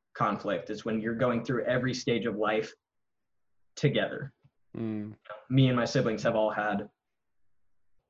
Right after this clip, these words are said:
Speaker 1: hundreds of thousands of our own experiences, and then we kinda just come together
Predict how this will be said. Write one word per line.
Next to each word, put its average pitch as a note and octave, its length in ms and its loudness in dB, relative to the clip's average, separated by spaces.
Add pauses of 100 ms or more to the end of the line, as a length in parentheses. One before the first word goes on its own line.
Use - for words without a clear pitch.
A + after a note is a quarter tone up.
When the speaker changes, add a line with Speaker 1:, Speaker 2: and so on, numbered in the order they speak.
(100)
Speaker 1:
hundreds A#2+ 960 2
of A#2 180 -2
thousands G2+ 600 0
of A2+ 100 -4
our G#2 240 2
own G#2+ 380 -4 (400)
experiences, G#2+ 640 -4
and G#2+ 100 -2
then G#2 100 -2
we G2+ 120 -2
kinda G2+ 200 -4
just G#2 180 -6
come G#2+ 140 -6
together G#2+ 440 -2